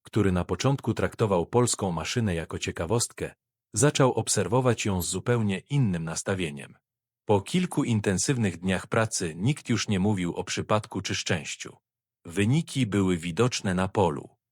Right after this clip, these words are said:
Farmtrack osiemdziesiąt wykonał swoją część zadań szybciej,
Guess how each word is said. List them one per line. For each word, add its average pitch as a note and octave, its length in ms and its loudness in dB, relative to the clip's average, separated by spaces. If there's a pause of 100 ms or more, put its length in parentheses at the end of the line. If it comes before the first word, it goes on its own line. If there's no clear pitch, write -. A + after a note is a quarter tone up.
(360)
Farmtrack D3+ 500 4
osiemdziesiąt F#2 760 -2
wykonał G#2+ 420 2
swoją F2+ 420 -2
część B2+ 440 0
zadań F#2 360 0
szybciej, - 560 -4